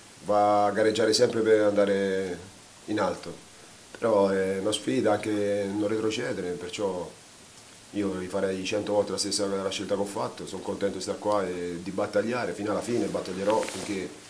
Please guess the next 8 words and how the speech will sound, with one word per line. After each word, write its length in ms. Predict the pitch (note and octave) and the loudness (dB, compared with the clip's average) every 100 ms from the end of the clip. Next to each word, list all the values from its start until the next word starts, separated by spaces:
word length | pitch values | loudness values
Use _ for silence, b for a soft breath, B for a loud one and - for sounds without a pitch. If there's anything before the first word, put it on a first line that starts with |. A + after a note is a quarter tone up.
| - - - - - - - - - - - | -18 -18 -16 -18 -18 -20 -20 -20 -20 -20 -8
avrò 200 | F#2+ G2 | 0 2
la 60 | G2 | 2
possibilità 680 | G2+ G#2+ G#2 G#2+ - G2+ | 0 0 0 0 0 0
e, 40 | E2+ | 0
e 440 | F2+ D#2 - - - | -2 -8 -12 -16 -8
poi, 360 | - G#2+ E2 D2+ C2 - | -4 -2 -2 -6 -12 -10
poi 100 | A2+ | -4
vediamo, 240 | G2 G#2 | -2 0